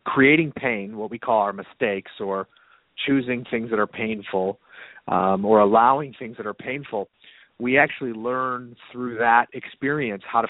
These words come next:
forgive ourselves for creating pain or allowing pain. And I have found that forgiving myself, and over, in general, us forgiving ourselves, is the, is one of the biggest keys to unconditional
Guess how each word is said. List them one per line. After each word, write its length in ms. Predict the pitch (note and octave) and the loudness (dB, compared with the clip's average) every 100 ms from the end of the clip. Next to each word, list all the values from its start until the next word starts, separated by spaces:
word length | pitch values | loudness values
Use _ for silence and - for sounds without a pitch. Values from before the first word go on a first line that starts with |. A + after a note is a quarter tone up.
| - | -4
forgive 300 | G#2+ A2+ A2+ | -6 -2 2
ourselves 720 | G#2+ A2+ - C3 G#2+ F#2+ - - - _ _ _ - - | 2 2 2 4 4 2 -6 -20 -20 _ _ _ -12 -4
for 380 | G#2 G#2+ G#2 A2+ | 0 2 0 -2
creating 540 | - A#2 A2 A2+ A2+ A2 | -8 -4 -2 -4 -6 -10
pain 340 | B2 G#2+ G2+ | -6 -4 -6
or 180 | F2 G2+ | -6 -4
allowing 500 | F#2+ G#2 A#2 A#2+ A2 | 0 4 4 2 -2
pain. 340 | - F#2 F2 _ _ - - - - | -10 -12 -14 _ _ -20 -20 -20 -4
And 120 | G#2+ | 2
I 140 | A2 A#2+ | 4 4
have 120 | B2 - | 2 2
found 280 | A2+ A2 G#2 | 2 2 -4
that 100 | G2 | -10
forgiving 360 | A2 G2+ A#2+ A#2 | -10 -6 -6 -4
myself, 640 | G2+ G2+ - A#2+ G#2+ A2 - G2 | -6 -6 0 4 4 2 -4 -10
and 240 | G2 G2 | -8 -6
over, 300 | F#2 A2 - | -2 -2 -2
in 200 | A2 G2+ | -6 -4
general, 480 | A#2 B2 A#2 G2 - | 0 0 2 0 4
us 140 | A2 - - | 2 2 -6
forgiving 340 | G2+ A2 G#2 | -8 -6 -6
ourselves, 480 | G2 F#2 - A#2 G2+ - _ _ - _ - | -6 -6 0 0 -2 -10 _ _ -20 _ -2
is 140 | A2+ - | -2 0
the, 80 | G#2 _ | -6 _
is 240 | - G#2+ G#2 | -4 -4 -4
one 200 | A#2 B2+ | -2 0
of 80 | A2+ | 0
the 100 | G2+ A2 | -2 0
biggest 280 | C3+ B2+ - - | 2 2 -2 -6
keys 220 | A#2 G#2+ - | -4 -4 -2
to 60 | F#2 | 0
unconditional 840 | A2 G2 G2+ G2 - G2 F#2 | 0 -2 -6 -6 -6 -4 -4